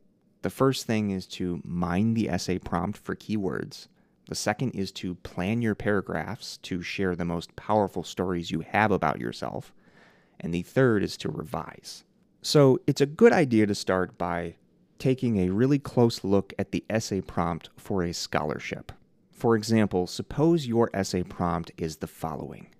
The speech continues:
"Please write a five hundred word essay describing your goals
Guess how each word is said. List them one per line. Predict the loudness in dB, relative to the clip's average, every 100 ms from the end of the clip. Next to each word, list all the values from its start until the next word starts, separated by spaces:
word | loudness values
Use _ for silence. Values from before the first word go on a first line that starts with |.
| _ _ _ _ _ _ -10
"Please | 0 2 2
write | 4 4 4 0
a | -6
five | -8 0 2 4
hundred | 2 0 2
word | 2 4
essay | 2 0 -2 -4 -8 -18 _ -6
describing | -6 0 2 4 4 2
your | 0
goals | 4 6 6 2 -4